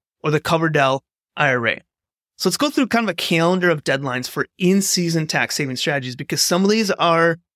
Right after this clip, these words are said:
your original due date and others can include extensions. So the deadline for April eighteenth, or the filing date, if earlier, would be a traditional I R A or Roth I R A,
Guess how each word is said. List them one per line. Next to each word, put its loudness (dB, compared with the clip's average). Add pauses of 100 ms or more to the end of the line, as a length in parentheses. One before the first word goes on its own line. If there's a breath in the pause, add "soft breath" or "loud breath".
your -2
original 0
due 0
date 0
and -4
others 2 (300)
can 0
include -2
extensions. -6 (640)
So 2
the 0
deadline 0
for -2
April 2
eighteenth, -2
or -2
the 0
filing -2
date, -8 (340)
if -6
earlier, -2 (280)
would -2
be 4
a 0
traditional 0
I 2
R 0
A 2
or 2
Roth 0
I 2
R 2
A, 0